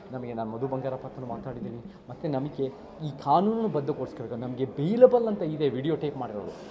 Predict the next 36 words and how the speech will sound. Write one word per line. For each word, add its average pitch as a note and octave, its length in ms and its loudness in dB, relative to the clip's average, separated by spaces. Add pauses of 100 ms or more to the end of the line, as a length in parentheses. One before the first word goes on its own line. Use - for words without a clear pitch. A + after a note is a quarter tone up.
(160)
ಅದನ್ನು E3+ 320 2
first - 380 -8
time A#3+ 220 2
video F3+ 200 2
tape E3 240 -2
ಮಾಡಿರೋದು D3+ 280 -2
ಕೂಡ E3+ 180 -4
non D3 420 2
bailable C#3+ 360 -2
ಅಂತ A2 160 -10
ಮಾಡೋದಕ್ಕೂ, G#2 520 -8 (240)
ಮತ್ತು C#3 160 -6
cyber G#3 480 2
ಕ್ರೈಮ್‌ನಲ್ಲಿ E3+ 500 -4
ಏನು C3+ 100 -4
ನಡೀತಾ A#2+ 300 -6
ಇದೆ A2+ 160 -4
ಇವತ್ತಿನ A2 380 -10
ದಿನ, G#2 100 -8 (360)
ಆ A2+ 100 0
cyber D#3+ 480 -4
ಕ್ರೈಮ್‌ಗಳು C#3+ 440 -6
ಹಿಡಿತದಲ್ಲಿ C#3 560 -2
ತೊಗೊಂಡು C#3 600 -8
ಎಸ್ - 200 -2
ಐ E3 60 0
ಟಿ E3+ 240 -8
ಅದನ್ನು B2 340 -4
ಸ-, - 140 -14
ಅದನ್ನು A#2+ 240 -6
spread D3 420 -4
ಆಗ್ದಂಗೆ D3+ 300 -4
ನೋಡಬೇಕು. D3 360 -6
ಮತ್ತು G#3 200 -6
ಇದರಲ್ಲಿ A3 400 -4 (340)
ಬರೀ A#3+ 280 0